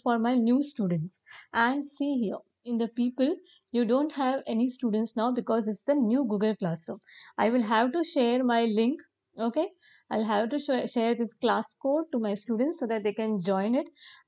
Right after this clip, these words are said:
and go to classwork. And whenever you want to post anything from the contents that were there in the previous, uh, semester Google Classroom,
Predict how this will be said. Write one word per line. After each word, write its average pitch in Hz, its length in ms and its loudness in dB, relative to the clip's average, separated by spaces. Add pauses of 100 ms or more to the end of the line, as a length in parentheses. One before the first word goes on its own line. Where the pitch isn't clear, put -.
and 269 340 2 (720)
go 240 100 4
to 320 120 0
classwork. 208 640 0
And 226 200 0
whenever 254 300 2
you 302 160 2
want 247 240 0
to 311 180 -2
post 262 360 0
anything 214 560 0 (100)
from 262 260 2
the 339 120 -2
contents 226 420 2
that 220 180 2
were 220 160 0
there 214 280 0
in 247 160 2
the 254 100 2
previous, 247 560 2 (420)
uh, 208 220 2
semester 214 520 0
Google 196 260 -2
Classroom, 226 540 -2